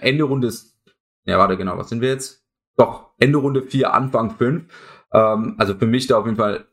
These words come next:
riesen Value-Pick als euren Running Back zwei, wenn ihr Keenan Allen, D K Metcalf habt. Ähm, auf jeden Fall ein Must-Draft. Genau, schauen wir unser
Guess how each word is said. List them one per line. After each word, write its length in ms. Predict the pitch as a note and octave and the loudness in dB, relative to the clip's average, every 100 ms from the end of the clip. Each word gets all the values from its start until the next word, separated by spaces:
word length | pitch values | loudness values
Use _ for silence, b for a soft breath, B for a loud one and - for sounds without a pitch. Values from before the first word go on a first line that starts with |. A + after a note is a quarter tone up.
| - - | -20 -2
riesen 300 | B2+ C3+ B2+ | 0 2 2
Value-Pick 580 | G#2 G#2 G#2+ A2 A#2 - _ _ | 2 2 -2 -2 -2 -8 _ _
als 220 | - G#2 | 0 2
euren 240 | G#2+ G#2+ | 0 2
Running 180 | G2+ A#2 | 0 0
Back 200 | G#2 G#2 | -2 -2
zwei, 280 | - G2+ A#2 | 0 2 2
wenn 120 | G#2+ | 0
ihr 140 | G2+ | -2
Keenan 320 | F#2+ D3+ C#3 A2 | -2 -2 0 2
Allen, 320 | G#2+ C3 B2+ | 2 0 -4
D 120 | A2+ | -4
K 100 | A2+ | 0
Metcalf 380 | A2 A#2+ C#3+ C3 | -2 0 -2 0
habt. 300 | C3+ - - _ _ _ _ _ _ | -2 -4 -18 _ _ _ _ _ _
Ähm, 560 | G2+ G2 G2+ G2 F#2+ - _ | 2 2 0 -2 -4 -10 _
auf 120 | G2 | -4
jeden 140 | G#2 G2+ | -2 0
Fall 160 | G2+ | 0
ein 60 | G2 | 0
Must-Draft. 680 | G2 F#2+ - F#2+ G2 - - B B B _ _ _ _ _ _ | -2 -6 -4 0 0 -4 -20 B B B _ _ _ _ _ _
Genau, 240 | F#3+ E3 G#2+ | 4 4 4
schauen 240 | - F3+ | 0 0
wir 80 | A3 | -2
unser 240 | G#3 F#3+ | -2 -4